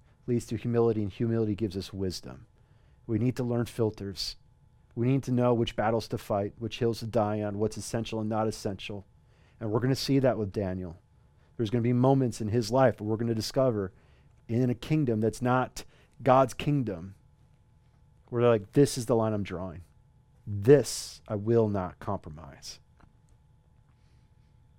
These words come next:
I'm gonna encourage you now to just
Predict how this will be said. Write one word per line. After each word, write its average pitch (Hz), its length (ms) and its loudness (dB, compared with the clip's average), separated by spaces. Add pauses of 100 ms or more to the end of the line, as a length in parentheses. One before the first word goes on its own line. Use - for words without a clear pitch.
(840)
I'm 143 80 -2
gonna 175 140 4
encourage 135 400 2
you 117 60 -4
now 107 380 0
to 104 420 0 (600)
just 127 320 -2